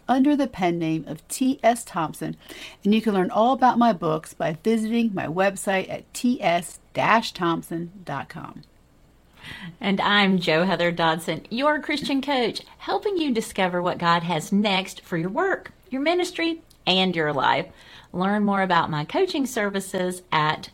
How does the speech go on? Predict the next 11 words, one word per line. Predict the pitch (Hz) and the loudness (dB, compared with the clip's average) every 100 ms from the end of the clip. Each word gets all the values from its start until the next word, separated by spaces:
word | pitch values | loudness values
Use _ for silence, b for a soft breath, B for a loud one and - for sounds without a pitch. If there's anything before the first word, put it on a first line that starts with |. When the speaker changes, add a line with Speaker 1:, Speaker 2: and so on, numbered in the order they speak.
| - | -10
Speaker 2:
your | 165 165 165 165 | 0 2 4 2
christian | 170 165 160 160 | -2 -4 -2 -4
coach | 151 147 139 - - 139 | -2 -2 -2 -6 -14 -4
dot | 139 135 - | 0 2 0
net. | 143 123 - - - | -4 -4 -8 -14 0
Well, | 180 - - | 4 6 6
thanks | - 226 339 - | 6 2 2 -2
for | 359 | -2
joining | 262 269 240 | 0 -2 -2
in | 220 226 | 0 -2
today | 214 180 170 170 | 0 0 0 -2